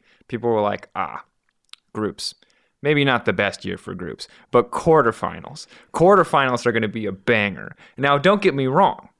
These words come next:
One of the quarterfinals, while ultimately sad for us, was a banger. The other three, I'm gonna say a little resident sleeper, a little boring. I feel like quarterfinals did not deliver in the way that people wanted them to. What do you think?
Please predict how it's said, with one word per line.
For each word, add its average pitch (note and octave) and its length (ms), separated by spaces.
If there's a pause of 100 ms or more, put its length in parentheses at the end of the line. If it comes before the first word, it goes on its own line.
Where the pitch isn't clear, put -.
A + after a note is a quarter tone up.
(120)
One F#3 200
of A#3+ 120
the E3 80
quarterfinals, A#2 680
while A#2+ 160
ultimately A#2 320
sad C#3 320
for A2+ 140
us, - 240
was C3 260
a A#2 60
banger. B2 500
The B2 240
other G#3+ 300
three, F3+ 640 (320)
I'm D3 180
gonna G#3 100
say G#3 180
a G#3 60
little G#3 160
resident G3+ 380
sleeper, A#3 400
a A2 80
little D3+ 220
boring. D#3 420
I B2+ 140
feel G#3 180
like F#3 140
quarterfinals F3 480
did C#3 140
not C3+ 260
deliver C3+ 400
in A#2+ 80
the A#2 80
way A#2+ 180
that G#2+ 120
people A2 280
wanted A2 240
them F#2+ 120
to. - 140
What G2+ 140
do A2+ 60
you G#2+ 80
think? - 260